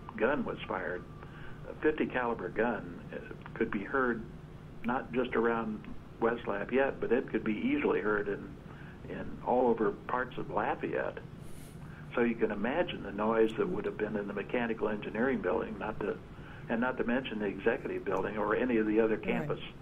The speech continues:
Speaker 2: What's today known as the sonic boom?
Speaker 1: <laughs>
Speaker 2: Something like that.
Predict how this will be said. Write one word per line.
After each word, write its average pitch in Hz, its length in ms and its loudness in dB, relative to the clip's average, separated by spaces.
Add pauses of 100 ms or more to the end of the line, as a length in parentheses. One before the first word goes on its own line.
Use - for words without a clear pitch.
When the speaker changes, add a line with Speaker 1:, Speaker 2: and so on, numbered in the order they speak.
(180)
Speaker 2:
What's 185 200 4
today 185 260 8
known 180 200 8
as 165 100 2
the 151 60 2
sonic 175 440 4
boom? 180 360 8 (460)
Speaker 1:
<laughs> 185 340 6 (220)
Speaker 2:
Something 226 340 8
like 156 220 4
that. 143 340 2